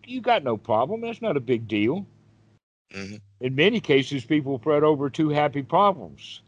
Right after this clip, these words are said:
Speaker 1: "I either have this great big good, nice thing, or I have this great big nice thing over here, and I can't choose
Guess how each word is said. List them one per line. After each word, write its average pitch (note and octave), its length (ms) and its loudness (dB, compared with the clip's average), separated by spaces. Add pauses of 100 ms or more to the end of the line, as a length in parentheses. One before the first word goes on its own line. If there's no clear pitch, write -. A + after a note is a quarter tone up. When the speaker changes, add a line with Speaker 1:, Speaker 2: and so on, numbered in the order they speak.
Speaker 1:
"I A2+ 100 2
either D3 300 4
have C#3 340 0
this F#3+ 220 2
great D3+ 280 0
big B2+ 240 2
good, C3+ 200 -6
nice C3 360 0
thing, C#3 260 0
or D3+ 100 0
I C#3 100 2
have C#3 180 2
this F#3 220 4
great D3 260 -2
big A#2+ 280 2
nice A#2+ 340 -6
thing B2+ 220 -2
over A#2+ 220 -2
here, F3+ 200 0
and E3 100 2
I D#3 60 6
can't D3+ 300 -4
choose E3 500 0